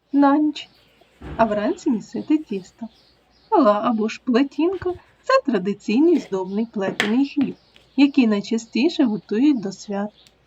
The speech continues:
Вона має м'яке пухке тісто, трохи солодкий присмак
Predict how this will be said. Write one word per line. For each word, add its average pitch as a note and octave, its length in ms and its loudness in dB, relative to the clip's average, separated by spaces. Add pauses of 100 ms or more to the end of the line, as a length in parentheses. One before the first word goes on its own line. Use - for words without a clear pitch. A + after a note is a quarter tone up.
(720)
Вона B3 280 2
має G3+ 280 -4
м'яке A#3 400 0
пухке G#3+ 420 -4
тісто, A3+ 540 -4 (260)
трохи A3 320 0
солодкий A3 640 -4 (220)
присмак A3+ 480 -2